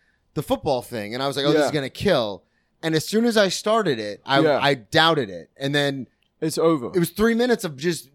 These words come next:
Speaker 1: just, just
Speaker 2: Oh, you don't pull the
Speaker 1: horrific.
Speaker 2: chute? I pull
Speaker 1: No,
Speaker 2: the
Speaker 1: yeah,
Speaker 2: chute.
Speaker 1: I don't.
Speaker 2: So I
Speaker 1: <laughs>
Speaker 2: had,
Speaker 1: I don't.
Speaker 2: I had a, I had a thing about Prince Harry.
Speaker 1: Yeah.
Speaker 2: And I did it
Speaker 1: <laughs> Yeah,
Speaker 2: at,
Speaker 1: tell
Speaker 2: like,
Speaker 1: this story 'cause this is a, you
Speaker 2: I
Speaker 1: told me
Speaker 2: did
Speaker 1: about
Speaker 2: it at,
Speaker 1: this.
Speaker 2: like, a black club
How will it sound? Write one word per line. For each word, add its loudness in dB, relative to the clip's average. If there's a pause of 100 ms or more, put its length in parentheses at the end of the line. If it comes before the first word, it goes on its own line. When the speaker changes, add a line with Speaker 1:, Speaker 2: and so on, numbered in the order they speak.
Speaker 1:
just, -8
just -8
Speaker 2:
Oh, 8
you 4
don't 6
pull 8
the 4
Speaker 1:
horrific. 4
Speaker 2:
chute? 0
I 8
pull 2
Speaker 1:
No, 6
Speaker 2:
the -2
Speaker 1:
yeah, 4
Speaker 2:
chute. -20 (120)
Speaker 1:
I 4
don't. 4
Speaker 2:
So 2 (280)
I 6
Speaker 1:
<laughs> 4
Speaker 2:
had, 6
Speaker 1:
I 8
don't. 2 (120)
Speaker 2:
I 6
had 2
a, 6 (180)
I 0
had 2
a 2
thing -4
about 2
Prince -8
Harry. -4 (200)
Speaker 1:
Yeah. 0
Speaker 2:
And -4
I -2
did 2
it 2
Speaker 1:
<laughs> -
Yeah, 4
Speaker 2:
at, -2
Speaker 1:
tell 6
Speaker 2:
like, -2
Speaker 1:
this 2
story 0
'cause -6
this -4
is -4
a, 2 (180)
you -4
Speaker 2:
I 6
Speaker 1:
told 4
me 6
Speaker 2:
did 6
Speaker 1:
about 4
Speaker 2:
it 8
at, 4
Speaker 1:
this. -2
Speaker 2:
like, 4
a 0
black 0
club -4